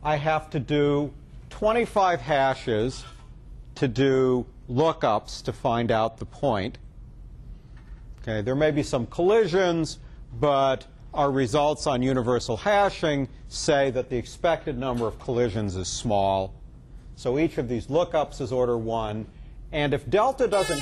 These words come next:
change, then all I have to do is to insert P I into its appropriate grid square location in the hash table. Okay. All right. So that's all fine.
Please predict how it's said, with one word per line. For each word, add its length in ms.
change, 640
then 180
all 320
I 80
have 200
to 80
do 280
is 140
to 160
insert 480
P 260
I 520
into 320
its 140
appropriate 760
grid 260
square 420
location 760
in 120
the 60
hash 380
table. 340
Okay. 140
All 80
right. 80
So 140
that's 260
all 160
fine. 340